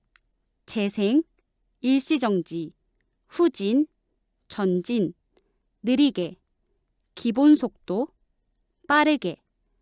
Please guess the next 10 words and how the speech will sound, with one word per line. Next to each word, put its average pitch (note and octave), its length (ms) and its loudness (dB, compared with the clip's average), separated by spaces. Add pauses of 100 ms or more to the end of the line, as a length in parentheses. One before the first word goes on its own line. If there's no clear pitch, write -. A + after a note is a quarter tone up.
(400)
볼륨 C4 520 6
작게, A3+ 560 -8 (680)
기본 C#4+ 480 6
볼륨, F3+ 560 -2 (840)
볼륨 B3 500 4
크게가 D#4 540 0
나오고 F3+ 540 -4 (1400)
조절하기 C#4+ 640 4
원하는 G#3+ 480 0
말에서 F3+ 600 -4